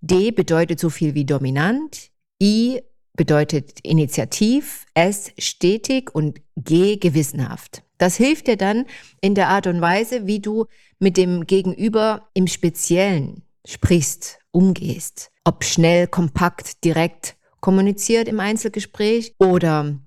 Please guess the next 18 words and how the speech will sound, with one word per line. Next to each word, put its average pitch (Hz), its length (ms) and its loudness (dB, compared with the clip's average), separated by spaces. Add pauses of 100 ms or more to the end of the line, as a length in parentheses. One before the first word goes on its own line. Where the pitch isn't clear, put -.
(180)
eher 147 240 0
doch - 480 -4
diplomatisch, 151 800 0
kühl, 160 320 0
planerisch 233 800 -2 (240)
oder 165 240 2
ganz 294 320 0
anders, 135 560 -4
emotional, 277 920 0
mit 269 180 -4
großer 269 560 -2
Rede, 269 440 0 (380)
die 160 140 4
Fakten - 400 -2
in 180 160 0
Geschichten 196 640 -2
malerisch 226 480 0
verpacken, 277 500 -4